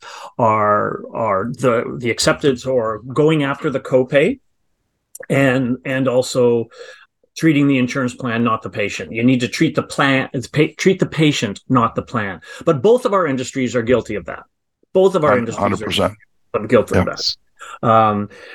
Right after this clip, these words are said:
Speaker 1: but the, the copay is a real, it is, it, it is a problem. It is, it's not a gray area.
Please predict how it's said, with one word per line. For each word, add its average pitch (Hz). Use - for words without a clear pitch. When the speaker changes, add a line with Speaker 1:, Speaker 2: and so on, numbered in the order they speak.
Speaker 1:
but 127
the, 143
the 131
copay 190
is 127
a 135
real, 143
it 147
is, 139
it, 139
it 156
is 139
a 127
problem. 120
It 185
is, 139
it's -
not 180
a 208
gray 180
area. 98